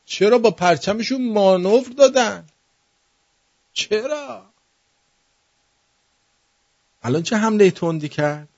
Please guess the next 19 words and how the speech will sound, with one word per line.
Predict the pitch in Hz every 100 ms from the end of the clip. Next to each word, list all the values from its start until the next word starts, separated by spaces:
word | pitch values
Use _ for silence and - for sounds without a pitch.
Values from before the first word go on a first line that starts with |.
| _ _ -
یعنی | 147 190
اگه | 196 180
با | 175 165 156 - _ _ _ _
اسم | 170 165 170 170 170 160 _ _ _ _ _ _ _ _ _ _ _ _ _ _ _ _ _ -
نیروهای | 170 156 160 143 156 156
امنیتی | 151 151 131 151
مردم | 147 143 139 147
عراقی | 139 151 147 147
می | 151
اومدن | 156 156 151 185 226 - _
اشکالی | - 165 - 165 180
نداشت، | 143 101 - _ _ _ _ _
اگه | - 165
با | 165 151
پرچمشون | 156 160 - 156 151 143 160
مانور | 151 151 151 143
نمیدادن | 156 165 160 156 151 180 214 247 247 _ _ _ _ _ _ _
از | - 156
نظر | 156 151 147 143 147